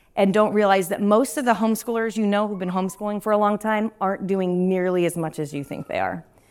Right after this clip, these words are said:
We have tried probably most of the shiny curricula, and we've also been like, "Oh, I guess it's not, we don't need to do it all."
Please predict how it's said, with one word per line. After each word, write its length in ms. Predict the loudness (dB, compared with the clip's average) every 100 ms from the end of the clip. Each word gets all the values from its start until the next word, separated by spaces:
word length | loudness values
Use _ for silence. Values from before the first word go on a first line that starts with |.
| _ _ 0
We 140 | 0
have 280 | 4 2 0
tried 480 | 0 2 2 2 -2
probably 360 | -2 0 0
most 280 | 0 -2 -4
of 60 | -12
the 80 | -10
shiny 300 | -8 -6 -6
curricula, 600 | -8 -6 -4 -4 -6 -10 _ _ _ _ -4
and 120 | 0
we've 160 | 4
also 300 | 4 4 2
been 180 | 2 2
like, 380 | 4 2 0 -10 -12 -2
"Oh, 420 | 2 2 0 -4 -18 _ _ -2
I 60 |
guess 180 | -2 -2
it's 140 | -2
not, 240 | 2 2 0 _
we 120 | 0 2
don't 120 | 2
need 140 | 2
to 60 | 2
do 160 | 2
it 100 | 2
all." 340 | 2 -4 -8